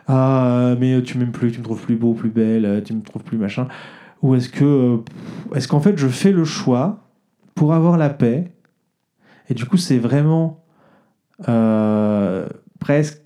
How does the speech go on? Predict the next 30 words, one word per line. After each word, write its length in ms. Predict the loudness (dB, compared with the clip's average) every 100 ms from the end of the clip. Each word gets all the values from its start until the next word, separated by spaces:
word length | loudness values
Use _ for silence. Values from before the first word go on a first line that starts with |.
| -20
enfin, 240 | -4 -4 -2
il 60 | 0
y 60 | 2
a 100 | 4
le, 240 | 4 4
l'autre, 380 | 4 4 2 0
il 80 | 2
demande, 460 | 2 4 2 2
même 140 | 0 -2
si 160 | -2
j'ai 100 | 0
dit 160 | 0 0
non, 260 | 0 0 -4 -10 -20 -8 -2
mais 80 | 2
il 40 |
y 40 |
a 80 | 4
aussi 220 | 2 0 0
des 100 | 0
fois, 260 | 2 2
moi, 320 | 4 4 4
je 160 | 2 2
dis, 380 | 0 0 0 0 -2 -16 -18 -18 -20 0
euh, « 1000 | 2 4 4 4 2 2 2 2 2 2
L'alternative, 680 | 2 0 0 0 0 0 -2
c'est 180 | 0 -2
quoi ? 540 | 2 2 2 2 0 0
L'alternative, 600 | 0 0 2 0 0 -2
c'est 120 | 0
encore 300 | -2 0 -2